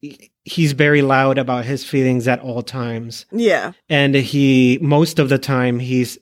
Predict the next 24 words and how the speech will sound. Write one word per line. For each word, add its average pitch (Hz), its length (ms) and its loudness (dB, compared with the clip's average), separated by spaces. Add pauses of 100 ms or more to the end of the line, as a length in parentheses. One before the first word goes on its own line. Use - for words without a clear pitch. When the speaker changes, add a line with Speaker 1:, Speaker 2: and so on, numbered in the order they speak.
(120)
Speaker 1:
either 135 240 2
paranoid 147 580 2
or 127 120 2
excited. 113 680 -2 (120)
Speaker 2:
Um, 170 600 -2 (160)
behavior 220 540 2
or 196 180 4
appearance 202 500 -2
that 202 120 0
is 180 220 -4
odd, 175 280 4
eccentric, 175 720 -4
or 175 140 0
pecul-, 220 540 -2 (200)
pe-, - 140 -12 (220)
peculiar. 202 920 0 (440)
Can't - 240 -6
say 202 120 0
that - 200 -2
word. 160 300 -2
<laughs> 330 600 -2 (280)
Um, 180 640 0
his, 320 400 0 (100)
uh, 254 120 2